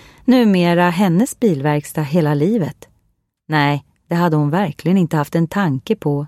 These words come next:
när hon börjat på college som artonåring. Men nu var allt hennes. Bilverkstan, bärgningsbilen,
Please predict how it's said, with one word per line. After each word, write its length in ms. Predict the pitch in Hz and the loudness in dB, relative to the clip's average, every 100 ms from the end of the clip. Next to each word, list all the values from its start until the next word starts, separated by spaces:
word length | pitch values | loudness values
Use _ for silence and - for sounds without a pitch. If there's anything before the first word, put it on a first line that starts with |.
| _ | _
när 120 | 160 | -2
hon 160 | 151 156 | 0 0
börjat 400 | 160 139 151 - | 0 0 -2 -4
på 100 | 160 | -6
college 440 | - 147 165 165 | -2 -2 -2 -8
som 200 | - 170 | -6 -6
artonåring. 760 | 170 160 147 156 147 143 151 160 _ _ _ _ _ _ _ _ _ _ - | -4 -4 -2 -2 0 -2 -6 -8 _ _ _ _ _ _ _ _ _ _ 0
Men 140 | 254 | 2
nu 200 | 262 269 | 4 2
var 100 | 247 | 2
allt 360 | 180 160 196 - | 2 0 -2 -2
hennes. 560 | 247 147 196 - - _ _ _ _ _ _ | -2 0 -4 -8 -18 _ _ _ _ _ _
Bilverkstan, 1120 | - 170 170 151 143 151 151 - - 170 190 214 _ _ | -2 0 2 0 0 0 -2 -6 -6 -4 -4 -8 _ _
bärgningsbilen, 1040 | 180 175 160 160 156 - 156 151 160 190 | -2 0 2 0 -2 0 0 0 -2 -4